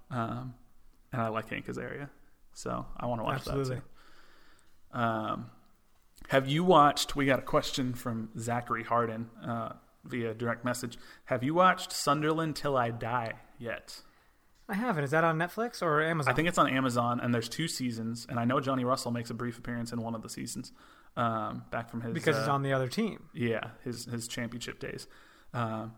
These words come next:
Speaker 1: I've heard it's very good.
Speaker 2: Okay.
Speaker 1: It's, like, a good
Speaker 2: It's,
Speaker 1: inside
Speaker 2: isn't it kinda
Speaker 1: look.
Speaker 2: like a Hard Knocks type thing?
Speaker 1: Kind of, yeah, but it's, like, through the actual season, 'cause it goes, like,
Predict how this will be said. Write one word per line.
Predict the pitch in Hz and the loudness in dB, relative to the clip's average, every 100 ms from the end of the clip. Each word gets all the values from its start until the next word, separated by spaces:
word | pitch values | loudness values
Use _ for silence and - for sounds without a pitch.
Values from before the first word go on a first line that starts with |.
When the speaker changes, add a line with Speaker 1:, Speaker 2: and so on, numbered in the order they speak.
| - - - - - - | -18 -20 -20 -20 -20 -2
Speaker 1:
I've | - 120 | 2 6
heard | 147 220 | 6 6
it's | - | 4
very | 120 117 113 | 0 0 0
good. | - 113 - - - - _ - - - - | -4 -6 -8 -16 -20 -20 _ -20 -20 -18 -10
Speaker 2:
Okay. | 175 151 151 180 - - | -6 0 0 0 -8 -4
Speaker 1:
It's, | 127 117 | -2 2
like, | 120 | 2
a | 123 | 2
good | 117 120 131 127 | -2 4 6 6
Speaker 2:
It's, | 120 - | 2 0
Speaker 1:
inside | 127 127 | 2 4
Speaker 2:
isn't | 156 120 | 6 6
it | |
kinda | 190 | 8
Speaker 1:
look. | 180 | 8
Speaker 2:
like | 170 | 8
a | 147 | 6
Hard | 143 151 170 | 6 6 6
Knocks | 185 208 - - | 4 2 -2 0
type | 202 196 | 2 2
thing? | - 214 226 - | 0 -2 -4 -2
Speaker 1:
Kind | - 170 147 | 4 6 8
of, | 127 | 6
yeah, | 139 123 | 6 6
but | 120 | 6
it's, | 123 123 | 4 4
like, | 123 | 0
through | - 147 143 | 0 2 4
the | 131 | 4
actual | 127 120 - 123 | 4 2 0 0
season, | 117 127 123 123 117 120 | 0 -2 -4 -4 -8 -8
'cause | - 127 | -2 -2
it | 123 | 2
goes, | 123 120 | 4 4
like, | 120 113 | 2 -2